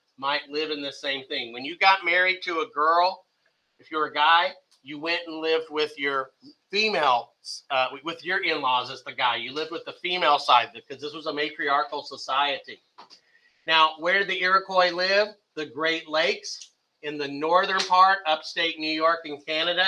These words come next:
eh? And as Doctor V highlighted here, here you've got some advantages for this location. Now, the Iroquois are inland,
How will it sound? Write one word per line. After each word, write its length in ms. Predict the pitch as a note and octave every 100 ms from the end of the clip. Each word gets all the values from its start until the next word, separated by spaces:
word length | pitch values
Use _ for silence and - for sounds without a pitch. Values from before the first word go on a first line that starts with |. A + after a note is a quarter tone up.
| F3+
eh? 260 | F3 F#3+ - - _ _ _ _ D#3+
And 180 | D#3+
as 180 | E3 D#3
Doctor 440 | F3 E3+ F3+ G3 F3
V 220 | F#3 F#3
highlighted 680 | F3 F3+ G3 F3+ D#3 D3 C#3+
here, 460 | C#3 C#3 C#3 C#3+ _ _ _
here 180 | F3 F#3
you've 280 | G3+ G#3 G3+
got 320 | E3+ F3 -
some 400 | - D#3+ D3 - _
advantages 1000 | D3 B2+ D3 D#3 D#3+ D#3 B2+ A#2 - - _ _
for 140 | D3
this 280 | C#3+ D3+ -
location. 680 | D3+ C3+ - C#3 C3+ - - _ _ _ _ _ _ _
Now, 260 | D3+ D3 D3
the 120 | D3+ D#3
Iroquois 640 | G3+ A#3+ B3 A3 G#3+ G#3 G3
are 260 | D#3 D#3 D#3
inland, 460 | D#3+ D#3+ D#3+ B2+